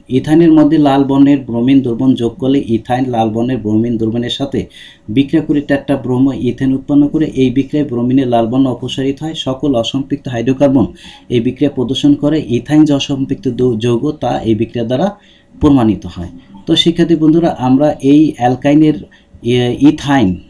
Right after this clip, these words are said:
বা অ্যালকাইন এর সাথে যখন ব্রোমিন যোগ করলাম, তখন আমরা পাইলাম হলো tetrabromo ইথেন। তার মানে এই পরীক্ষার দ্বারা কিন্তু আমরা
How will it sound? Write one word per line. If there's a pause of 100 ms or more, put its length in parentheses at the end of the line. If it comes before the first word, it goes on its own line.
বা (100)
অ্যালকাইন (400)
এর
সাথে
যখন
ব্রোমিন
যোগ
করলাম, (280)
তখন
আমরা
পাইলাম
হলো
tetrabromo (180)
ইথেন। (480)
তার
মানে
এই
পরীক্ষার
দ্বারা
কিন্তু
আমরা